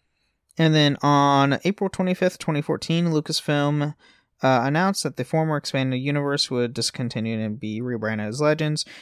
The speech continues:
and that would be replaced with a new single level, uh, canonically system, which was new releases were declared other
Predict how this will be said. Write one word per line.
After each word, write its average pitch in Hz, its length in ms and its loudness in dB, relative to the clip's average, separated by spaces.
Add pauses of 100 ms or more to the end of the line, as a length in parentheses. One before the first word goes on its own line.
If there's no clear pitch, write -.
(160)
and 131 140 0
that 127 120 0
would 135 160 0
be 127 140 0
replaced 135 420 -2
with 127 140 -8
a 117 60 -4
new 131 160 -2
single 151 380 0
level, 135 280 0 (300)
uh, 113 140 -2
canonically 160 500 -2
system, 135 480 -2
which 117 220 -6
was 110 200 -8
new 147 140 -2
releases 127 500 -4
were 113 140 -8
declared 135 500 -4
other 117 380 -4